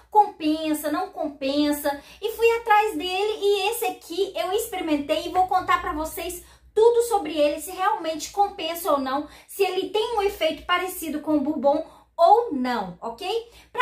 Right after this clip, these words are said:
início de conversa, a gente tem que falar uma coisa que eu até falei no vídeo anterior. O Bourbon, o óleo de lavanda Bourbon, ele mudou. Ele não é mais aquele óleo pastoso de antigamente. Sabe aquele, é, o óleo de Bourbon antigo que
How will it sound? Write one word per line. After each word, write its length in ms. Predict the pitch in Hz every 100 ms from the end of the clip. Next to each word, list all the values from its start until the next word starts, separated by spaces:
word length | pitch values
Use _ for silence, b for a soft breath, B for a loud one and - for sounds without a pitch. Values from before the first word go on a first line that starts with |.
| 508
início 280 | 480 494 -
de 60 |
conversa, 580 | - 302 269 277 269 269
a 20 |
gente 240 | 269 302 -
tem 160 | 339
que 60 | 339
falar 460 | 370 277 262 254 -
uma 120 | 285
coisa 180 | 311 294
que 60 |
eu 40 | 302
até 160 | 311
falei 240 | 339 320 294
no 80 | 277
vídeo 240 | 247 277
anterior. 520 | 240 220 247 254 - B B -
O 140 | 370
Bourbon, 540 | 381 440 - 277 359 302
o 80 |
óleo 240 | 285 392 453
de 180 | 262 -
lavanda 440 | 247 247 233 233 185
Bourbon, 500 | 190 180 233 285 277
ele 220 | 277 294
mudou. 580 | 294 427 320 311 285 226
Ele 200 | 214 247
não 280 | 269 381 427
é 140 | 339
mais 420 | 339 277 269 302
aquele 400 | 302 294 302 285
óleo 300 | 262 254 277 -
pastoso 840 | 320 - - - 294 285 294 262
de 80 | 302
antigamente. 720 | 294 294 294 330 302 269 - B B -
Sabe 300 | 381 381 381 -
aquele, 500 | 311 - 302 285 -
é, 360 | - 269 254 240
o 160 | 247 269
óleo 180 | 269
de 60 | 233
Bourbon 340 | 226 254 233
antigo 420 | 240 247 277 233 -
que 240 | 254 233